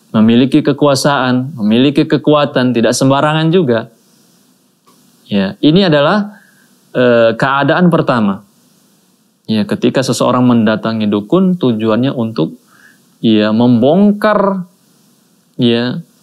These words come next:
kesesatannya itu, agar kiranya tidak ada lagi praktek itu di situ, agar kiranya manusia tidak tertipu dan seterusnya. Ya.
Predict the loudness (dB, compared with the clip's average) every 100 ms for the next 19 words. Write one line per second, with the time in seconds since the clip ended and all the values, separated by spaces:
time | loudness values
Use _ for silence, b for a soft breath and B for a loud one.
0 | _ _ _ _ _ -2 0 -2 -2 0
1 | -2 0 -2 -4 -10 -14 -20 _ _ _
2 | _ _ _ _ -6 -4 0 0 0 0
3 | 0 0 -2 0 0 0 0 0 0 0
4 | 0 -2 0 -4 -2 -6 0 0 2 0
5 | 0 -2 -2 -8 -8 b b -6 -2 0
6 | 0 0 0 0 0 0 0 -2 0 2
7 | 4 2 0 0 0 0 0 0 -2 -2
8 | 0 0 -2 -4 -6 b b b b b
9 | _ _ _ _ _ _ _ _ -8 -6
10 | -6 -8